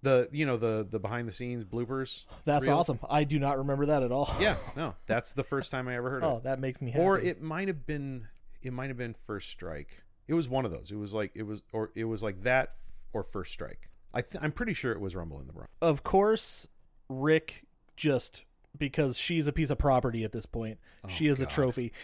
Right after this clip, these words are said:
Speaker 2: He gets Melissa.
Speaker 1: <laughs> Poor, poor Melissa in this movie. Um,
Speaker 2: Eventually, it comes that she, it, you know,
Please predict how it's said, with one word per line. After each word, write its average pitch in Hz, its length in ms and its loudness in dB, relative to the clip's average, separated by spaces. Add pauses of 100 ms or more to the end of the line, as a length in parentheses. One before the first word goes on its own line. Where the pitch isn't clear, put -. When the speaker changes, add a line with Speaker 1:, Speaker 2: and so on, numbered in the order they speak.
Speaker 2:
He 175 320 0 (140)
gets 151 340 6
Melissa. 120 460 2 (760)
Speaker 1:
<laughs> 185 100 4 (480)
Poor, 202 280 0 (400)
poor 175 180 -6
Melissa 90 500 -6 (200)
in 92 140 -10
this 92 180 -10
movie. 80 360 -10 (140)
Um, 185 80 4
Speaker 2:
Eventually, 233 680 6 (160)
it 156 200 2
comes 175 340 6
that 147 120 6
she, 165 120 0
it, 160 320 -2
you 160 100 6
know, 120 140 4